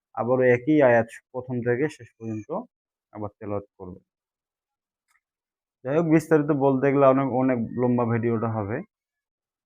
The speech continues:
তো আপনারা যারা দীর্ঘদিন ধরে জিনে আক্রান্ত, জাদুতে আক্রান্ত,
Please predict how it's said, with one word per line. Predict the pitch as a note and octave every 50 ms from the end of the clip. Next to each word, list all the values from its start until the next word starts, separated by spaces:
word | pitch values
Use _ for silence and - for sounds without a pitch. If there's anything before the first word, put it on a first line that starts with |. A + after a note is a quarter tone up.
| _ _ _ _ _ -
তো | A2+ A2+ A2+ A2+ A2+ - - _
আপনারা | - A#2 A#2 A#2+ B2 A#2+ B2 B2 A#2+ A2+
যারা | A2+ A#2+ A#2 A#2 A#2 A#2 A#2 G2 C#2+ - _ _ _ _ _ _ _ _ _ _ -
দীর্ঘদিন | B2 A#2+ B2 B2 B2 C3+ C3+ B2+ D3 D3+ D3+
ধরে | D3 C#3+ C3 A#2
জিনে | A#2+ A#2+ A#2+ A#2
আক্রান্ত, | A#2 A#2 - - A2 G#2+ G#2 G2 - A2 B2 - C3+ _ _ _ _ _ _ _ _
জাদুতে | A2 A#2 A2+ A2+ A#2 A2 - A2+
আক্রান্ত, | A2+ A2+ - - A#2 A2 G#2+ G#2 G2 -